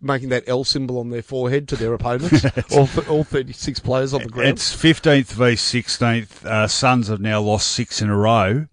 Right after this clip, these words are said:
Speaker 2: Uh, easy to forget they won three of their first five.
Speaker 1: Yep.
Speaker 2: Um, I think the consequences are greater for the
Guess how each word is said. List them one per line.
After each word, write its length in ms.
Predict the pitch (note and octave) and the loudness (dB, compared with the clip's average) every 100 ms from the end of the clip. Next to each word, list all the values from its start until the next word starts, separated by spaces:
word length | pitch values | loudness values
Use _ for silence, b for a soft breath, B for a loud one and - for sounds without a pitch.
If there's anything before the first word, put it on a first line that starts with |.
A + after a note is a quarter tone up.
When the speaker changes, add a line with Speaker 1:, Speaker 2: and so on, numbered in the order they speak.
| _ - | _ -2
Speaker 2:
Uh, 360 | G#2+ A2 B2 | 2 2 2
easy 220 | A3 G#3+ C#3 | 0 2 0
to 80 | |
forget 340 | A#2+ A2+ C3 - | -2 -2 -2 -2
they 140 | A2+ | -2
won 240 | A2 A2+ G#2 | 0 -2 -4
three 340 | - A#2+ A#2 | -4 -2 -2
of 60 | G2+ | -2
their 140 | G2+ | -4
first 360 | - G2+ F#2 - | -6 -8 -8 -8
five. 560 | A2+ A#2 F#2 A2 E3 - | -2 -2 -2 -4 -8 -6
Speaker 1:
Yep. 240 | G#2 - | -6 -6
Speaker 2:
Um, 460 | G2+ G#2 G#2+ G#2 F#2+ b b b b b | -4 -2 -2 -4 -6 b b b b b
I 80 | C#3+ | 0
think 200 | G#3 F3 | 0 0
the 80 | C3 | 0
consequences 760 | C#3 C3 - - A#2 - F#2 | 0 0 -2 -4 -4 -4 -8
are 60 | F#2+ | -4
greater 340 | G#2+ G#2 F#2+ | 0 0 0
for 160 | - G2 | -6 -8
the 180 | F#2 | -8